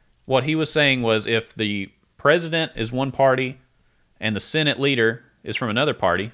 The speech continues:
then we wait. In this case, you have a president and Senate leader that are in the same party.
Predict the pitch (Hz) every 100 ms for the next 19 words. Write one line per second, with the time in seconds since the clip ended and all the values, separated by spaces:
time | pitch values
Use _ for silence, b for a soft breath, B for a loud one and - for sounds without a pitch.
0 | - 107 104 101 160 - - - - 113
1 | 202 240 107 92 107 - - 117 123 101
2 | - 110 107 107 104 - 101 87 98 98
3 | 95 98 98 98 - 214 185 - 80 -